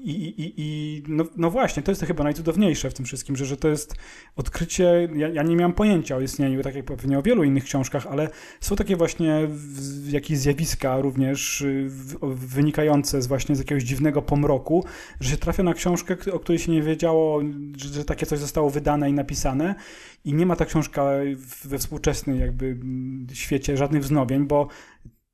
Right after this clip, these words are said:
to wydanie, które ja mam gdzieś przed sobą, widzę je na Allegro, wygląda troszeczkę jak właśnie wydane w, w latach siedemdziesiątych na jakimś lichym papierze i ty gdzieś tam właśnie trafiasz do tego i to jest dla mnie niesamowite,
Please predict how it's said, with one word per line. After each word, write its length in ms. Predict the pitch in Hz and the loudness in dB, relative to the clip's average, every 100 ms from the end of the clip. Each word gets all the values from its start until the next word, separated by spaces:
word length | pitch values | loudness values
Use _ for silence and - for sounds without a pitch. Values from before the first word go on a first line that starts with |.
| _ | _
to 160 | 165 160 143 135 127 | 0 0 -2 -16 -6
wydanie, 400 | 151 147 160 160 | -4 0 0 -2
które 220 | - 151 | -2 0
ja 100 | 151 | 2
mam 140 | 156 151 | 2 0
gdzieś 160 | 143 | -2
przed 180 | - 151 | -6 -4
sobą, 460 | 160 151 147 147 139 | -2 -2 -2 -6 -8
widzę 200 | 147 151 | -4 0
je 100 | 143 | 0
na 100 | 139 | 0
Allegro, 400 | 139 127 123 147 | 0 -2 0 -2
wygląda 400 | 147 139 156 160 | 0 0 2 2
troszeczkę 640 | 160 156 165 - 170 160 | 0 -6 -6 -2 2 2
jak 280 | 160 156 151 | 2 0 -2
właśnie 300 | 160 160 170 | -2 0 0
wydane 420 | 156 147 156 160 165 | 0 2 2 4 2
w, 160 | 151 160 - - - 143 | -4 -18 -20 -20 -12 -2
w 40 | |
latach 220 | 156 165 | 0 0
siedemdziesiątych 600 | - 165 156 143 127 135 | -2 -2 0 0 0 -2
na 60 | 143 | -4
jakimś 200 | 135 123 | -4 -2
lichym 260 | 165 170 | 0 0
papierze 540 | 160 151 139 120 143 175 - - - - - | 0 0 0 2 2 0 -4 -16 -16 -14 -6
i 80 | 127 | -2
ty 100 | 156 | 0
gdzieś 240 | 147 160 | 0 0
tam 320 | 165 156 160 151 | 2 4 2 0
właśnie 520 | 156 147 151 - 165 - - | -4 -4 -2 0 -2 -2 0
trafiasz 340 | 160 151 160 | 2 4 2
do 80 | 151 | 2
tego 240 | 156 160 156 | 0 2 2
i 60 | |
to 140 | 156 240 | 4 4
jest 120 | 147 | 4
dla 120 | 139 | 2
mnie 200 | 131 127 | 2 0
niesamowite, 880 | 131 131 131 131 143 135 123 123 | 0 2 0 2 0 0 -2 -6